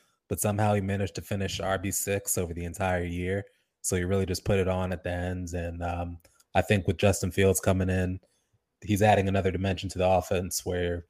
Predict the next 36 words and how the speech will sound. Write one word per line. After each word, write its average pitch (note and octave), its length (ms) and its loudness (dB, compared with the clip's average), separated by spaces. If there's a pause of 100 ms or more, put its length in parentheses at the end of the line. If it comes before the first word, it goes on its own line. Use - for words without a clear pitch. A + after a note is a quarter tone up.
(380)
you G2+ 100 2
don't G2+ 200 8
really G2 220 6
know F2+ 640 2 (560)
how G2+ 160 6
to F2 100 4
game F2+ 280 2
plan F2 340 -4
'cause E2 220 -6
they F2 180 2
can F#2 180 -4
do F#2+ 140 2
it F#2+ 60 4
on F#2 120 2
the F#2 60 0
ground, G#2 380 4
they F2+ 80 4
can F#2 140 -4
do F2+ 160 0
it F2+ 140 0
through F#2+ 100 2
the F#2 100 4
air, G2 400 6 (360)
and F#2 100 2
then F#2 100 4
he F#2 100 2
can F#2+ 120 2
also F#2+ 300 4
run F2 300 2
if E2+ 120 -4
he, F2+ 200 -2
if F2+ 120 -6
he F2+ 80 0
needs F2 280 -2
to. F2+ 200 -6
So, F2+ 420 0